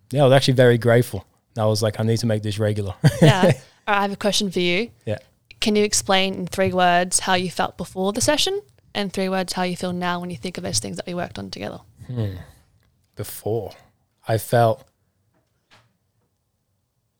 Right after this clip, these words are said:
Speaker 1: I would say a little bit of, yeah, I would say anxious slash excited.
Speaker 2: Yeah.
Speaker 1: 'Cause essentially they're both the same feeling, but they can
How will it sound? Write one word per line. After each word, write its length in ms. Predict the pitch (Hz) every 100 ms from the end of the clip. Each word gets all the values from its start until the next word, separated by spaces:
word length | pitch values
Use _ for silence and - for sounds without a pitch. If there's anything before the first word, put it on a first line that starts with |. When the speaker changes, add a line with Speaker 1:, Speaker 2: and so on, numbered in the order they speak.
| _ -
Speaker 1:
I 80 | 127
would 160 | 139
say 580 | - 147 139 131 120 107 - _ _ _ -
a 100 | 117
little 520 | 110 117 123 131 123
bit 340 | 110 120 120
of, 440 | 123 117 107 - - _ -
yeah, 180 | 120
I 40 | 113
would 100 | 113
say 380 | - 131 123 107 - _ _ -
anxious 420 | 135 143 - 139
slash 680 | - 127 113 107 - - - _
excited. 600 | 123 - 110 104 123 147 - _
Speaker 2:
Yeah. 140 | 196 202
Speaker 1:
'Cause 160 | 107 127 117
essentially 380 | - 110 104 110
they're 60 | 104
both 60 | 101
the 100 | 110
same 240 | - 107
feeling, 440 | 101 120 113 113 101
but 220 | 98 98 _ _ _ -
they 60 |
can 200 | 98 101